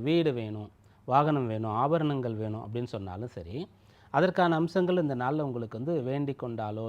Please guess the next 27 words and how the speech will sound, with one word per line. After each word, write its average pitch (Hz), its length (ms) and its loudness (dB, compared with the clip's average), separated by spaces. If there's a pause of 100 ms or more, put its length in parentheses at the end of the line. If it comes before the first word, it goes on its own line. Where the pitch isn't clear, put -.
இந்த 113 180 -6
நாள்ல 135 240 0
அதற்கான 117 380 -4
திட்டமிடல் 131 500 -2
செய்தாலோ 107 460 -2 (420)
வந்து 185 280 2
சேரக்கூடிய 123 580 -2
ஒரு 98 100 -8
அமைப்பு 113 360 -4 (120)
இருக்கின்றது. 90 540 -10 (320)
ஐந்தாம் 180 480 6
இடம் 170 220 0
சொல்றது 147 240 -2 (100)
பூர்வீகத்தை 185 680 0
குறிக்கும். 131 340 -8 (360)
அந்த 156 180 6
இடத்துல 185 280 4
ராசிநாதன் 165 600 2
செவ்வாய் 175 480 0
கேதுவோடு 196 640 2
சேர்ந்து 131 340 -4
இருக்கின்றார். 98 460 -10 (260)
பூர்வீகத்தின் 190 800 6
வழியில 196 400 4
செல்வம் 175 420 0
வேணும்னு 147 340 0
சொன்னா 117 200 -2